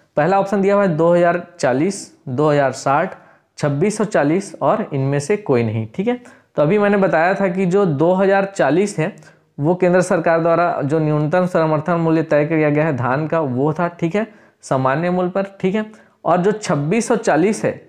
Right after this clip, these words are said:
ठीक है, वो कि-, किसका था, तो छत्तीसगढ़ सरकार द्वारा तय किया गया मूल्य है। यानी जो छब्बीस सौ चालीस है वो छत्तीसगढ़ सरकार द्वारा तय किया गया मूल्य है, ठीक है। तो ये चीज़ याद रखिएगा। इसका करेक्ट आंसर क्या हो जाएगा, छब्बीस सौ चालीस।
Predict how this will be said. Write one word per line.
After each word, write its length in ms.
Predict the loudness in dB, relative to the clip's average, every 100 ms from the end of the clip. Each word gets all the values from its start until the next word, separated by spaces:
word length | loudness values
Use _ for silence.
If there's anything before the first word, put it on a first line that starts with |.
| -6
ठीक 160 | -4 -2
है, 100 | -2
वो 260 | -2 0 0
कि-, 180 | -2 -4 -2
किसका 320 | -2 0 0
था, 140 | 0
तो 120 | -2 -4
छत्तीसगढ़ 640 | -2 -4 -2 -2 0 0
सरकार 400 | 0 0 2 2
द्वारा 220 | 2 0
तय 200 | 0 -2
किया 200 | -2 -2
गया 140 | -2 -4
मूल्य 240 | -4 -4
है। 120 | -6 -10 -20 _ -2
यानी 160 | 2
जो 100 | 2
छब्बीस 460 | 2 0 0 0 0
सौ 80 | -2
चालीस 440 | 0 0 0 0
है 120 | -2 -4 -10 -20 -20 _ -2
वो 160 | 0
छत्तीसगढ़ 640 | 0 0 -4 -2 0 0 0
सरकार 440 | 0 0 0 0
द्वारा 220 | 2 0 0
तय 220 | 0 0
किया 200 | 2 0
गया 100 | 2
मूल्य 280 | 2 2 2
है, 120 | -2
ठीक 220 | -2 -2
है। 80 | -2 -6 -14 -20 _ _ _
तो 40 | 2
ये 200 | 4 4
चीज़ 220 | 2 2
याद 200 | 2 2
रखिएगा। 260 | 0 0 0
इसका 240 | 0 -2
करेक्ट 340 | 0 0 2 0
आंसर 240 | 0 -2
क्या 140 | 0
हो 100 | 2 2
जाएगा, 260 | 2 0
छब्बीस 420 | -4 -2 -2 -2
सौ 80 | -2
चालीस। 440 | 0 0 0 -2